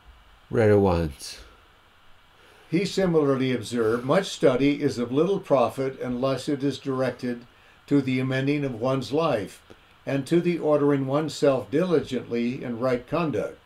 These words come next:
Speaker 2: Christian humanists believed in an orderly reformation from within the church,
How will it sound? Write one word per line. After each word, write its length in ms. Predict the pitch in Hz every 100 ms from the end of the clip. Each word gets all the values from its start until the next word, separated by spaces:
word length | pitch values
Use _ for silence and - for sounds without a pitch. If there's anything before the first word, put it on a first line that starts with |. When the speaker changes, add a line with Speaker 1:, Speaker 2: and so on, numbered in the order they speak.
| _ _ _ _ _ _ _ _
Speaker 2:
Christian 460 | - 165 170 156 127
humanists 540 | 120 185 175 123 123
believed 480 | - 131 131 151 156
in 140 | 143 139
an 140 | 139
orderly 480 | - 147 165 156 131
reformation 1040 | 117 131 - 135 123 127 120 110 110 165 - _ - _
from 200 | 147 147
within 380 | 139 131 170 208
the 120 | 151
church, 580 | - 113 90 101 -